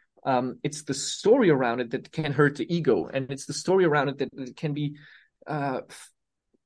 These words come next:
I don't know, filled with shame or whatever. And, and I think as a society right now, we're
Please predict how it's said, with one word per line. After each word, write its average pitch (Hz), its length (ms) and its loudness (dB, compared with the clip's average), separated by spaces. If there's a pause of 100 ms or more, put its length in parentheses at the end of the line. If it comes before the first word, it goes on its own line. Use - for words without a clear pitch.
(120)
I 156 80 -4
don't 165 100 0
know, 139 160 -2 (140)
filled 170 360 2
with 143 160 -2
shame 151 600 0
or 135 80 -4
whatever. 127 580 0
And, 131 200 -4
and 139 220 -6 (600)
I 143 80 -2
think 165 180 -2
as 139 80 -6
a 139 60 -6
society 175 560 0
right 131 180 0
now, 139 120 -2
we're 131 420 -2